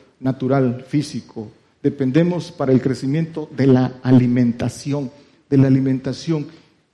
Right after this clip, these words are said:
que, que tenemos que comer para crecer. Si no comemos, no crecemos. Y dice el Señor, dice, "Mi comida es que haga la voluntad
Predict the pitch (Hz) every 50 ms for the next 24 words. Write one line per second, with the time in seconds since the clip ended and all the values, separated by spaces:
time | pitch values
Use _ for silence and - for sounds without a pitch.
0 | _ _ - 147 139 131 196 147 - - - - - _ _ _ _ _ - 147
1 | 139 - 139 139 156 165 165 165 156 - - - - - - _ _ _ _ _
2 | _ _ - - 160 165 165 160 156 - - - - _ _ _ _ _ - 160
3 | 151 139 143 156 175 180 175 160 127 - - - - _ _ - 127 123 120 120
4 | - 127 120 113 - - 131 120 113 - - 135 143 151 160 160 - 151 143 151
5 | 151 165 165 156 156 147 - - - - _ _ _ _ _ - 131 147 156 156
6 | - 147 135 120 - - 156 156 156 143 127 113 - - 123 131 160 160 - 160
7 | 143 - - - 120 120 120 139 151 147 139 120 - - - _ _ _ _ _
8 | _ _ _ _ - 156 147 - 160 151 - - 143 147 143 143 139 139 151 165
9 | 185 170 165 160 170 180 180 180 - - - - - 147 143 139 - - - 160
10 | 170 175 180 175 170 175 180 - - 143 135 139 135 135 131 123 123 123 120 -
11 | 156 151 151